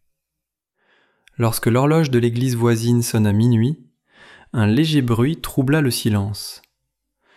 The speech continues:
Un pion blanc fit un pas en avant, puis un autre, lentement, comme s'il s'éveillait d'un long sommeil.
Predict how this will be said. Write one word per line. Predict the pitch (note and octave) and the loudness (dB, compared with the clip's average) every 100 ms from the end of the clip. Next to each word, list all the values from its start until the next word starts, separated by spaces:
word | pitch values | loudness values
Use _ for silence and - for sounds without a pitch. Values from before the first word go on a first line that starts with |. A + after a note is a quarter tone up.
| _ _ _ | _ _ _
Un | G#2+ | -4
pion | G2 - C#3+ B2+ | -2 -2 0 2
blanc | A#2 D3 G3+ - | 2 0 -4 -10
fit | - - - | -10 -8 -4
un | C#3+ | -4
pas | D#3 D3 | -2 0
en | B2+ | 0
avant, | A2 G2 G2 - _ _ _ _ _ _ _ _ - | 0 -2 -6 -12 _ _ _ _ _ _ _ _ -10
puis | - D3+ | -2 2
un | A#2+ | 2
autre, | G2 G2 - - _ _ _ _ _ _ _ _ _ | 0 -6 -14 -20 _ _ _ _ _ _ _ _ _
lentement, | - A2 C#3+ D#3+ - G2+ B2+ - _ _ _ - _ | -4 0 0 -2 -2 -2 -2 -8 _ _ _ -20 _
comme | - D3 | -4 -2
s'il | C#3+ A2+ G2+ | 0 -2 -4
s'éveillait | - D3+ C3 B2 | -2 0 0 0
d'un | B2 G#2 | 0 0
long | G2+ B2+ | 0 -2
sommeil. | C3+ A2+ G2+ F#2+ F#2+ G2+ | -2 -2 -2 -2 -4 -8